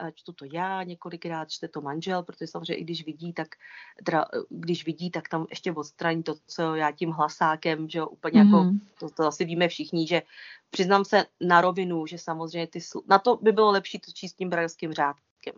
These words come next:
Speaker 1: jo, co si, to si budu říkat, ale nejde už to tak rychle a ne-, nečtu, nedělám tu korekci kolikrát jako po znacích. Když se mi něco nezdá v tom slově, jak to čte ten hlasák, tak samozřejmě si to přečtu, ale každý slovo po znacích nečtu.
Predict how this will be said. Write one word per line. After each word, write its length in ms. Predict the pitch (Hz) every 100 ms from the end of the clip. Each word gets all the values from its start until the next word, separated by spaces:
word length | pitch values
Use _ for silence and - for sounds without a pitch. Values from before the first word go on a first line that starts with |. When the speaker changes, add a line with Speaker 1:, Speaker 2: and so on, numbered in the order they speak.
| _ _
Speaker 1:
jo, 200 | - 180 196
co 200 | - 190
si, 180 | 170 185
to 160 | - 180
si 140 | 202
budu 200 | 180 170
říkat, 340 | 165 - 147
ale 220 | - 160 165 - - - - _ -
nejde 400 | 147 190 240 240
už 120 | -
to 100 | 220
tak 140 | 202 -
rychle 300 | 170 - 151
a 100 | 151
ne-, 380 | 160 - 180 170
nečtu, 460 | - 196 - - 185 _
nedělám 360 | 190 190 202 180
tu 80 | -
korekci 500 | 160 160 - - 156
kolikrát 600 | - 156 160 165 156 -
jako 380 | - 170 156 156 _ _ - - -
po 120 | 156
znacích. 500 | 165 165 - 131 -
Když 160 | 151 156
se 100 | 180
mi 100 | 190
něco 380 | 180 - 196 185
nezdá 480 | 175 156 165 156 156
v 100 | -
tom 160 | 180 175
slově, 360 | - 156 156
jak 140 | 156 151
to 120 | -
čte 200 | 165 -
ten 180 | 160 170
hlasák, 380 | 165 139 160 151
tak 100 | -
samozřejmě 280 | - 156 151
si 100 | -
to 100 | -
přečtu, 340 | - 143 -
ale 120 | 131 147
každý 280 | 143 151
slovo 240 | 165 170 165
po 160 | -
znacích 460 | 143 151 151 156 -
nečtu. 380 | 147 143 -